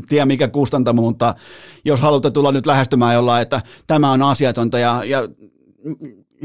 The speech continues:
me haastetaan oikein, tervetuloa tänne vaan haastaa oikeutta, ette ole ensimmäisiä, joten tota,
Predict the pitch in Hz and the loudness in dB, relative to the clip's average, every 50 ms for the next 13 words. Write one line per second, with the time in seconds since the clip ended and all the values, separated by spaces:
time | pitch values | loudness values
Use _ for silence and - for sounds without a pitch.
0 | 160 - - 165 165 156 - 147 139 127 151 120 139 131 131 135 131 131 110 - | -10 -6 -2 0 0 2 2 2 0 0 -2 -2 0 0 2 2 2 2 2 2
1 | 151 156 147 147 131 131 117 - - 120 120 120 120 139 147 151 147 131 120 135 | 2 2 2 2 2 0 -2 -2 -2 0 0 0 2 2 2 2 2 2 0 0
2 | 131 120 123 131 120 110 - 127 117 117 120 120 127 113 104 117 117 123 120 - | 0 2 2 0 0 0 0 0 2 2 0 0 -2 -2 0 0 0 0 0 0
3 | 123 117 117 117 113 110 113 110 110 110 110 107 113 110 107 104 104 117 113 107 | 0 2 2 0 0 -2 -2 -4 -4 -4 -4 -2 -2 -2 -2 -2 -4 -6 -6 -4
4 | 120 113 85 120 120 117 | -6 -6 -4 -4 -6 -6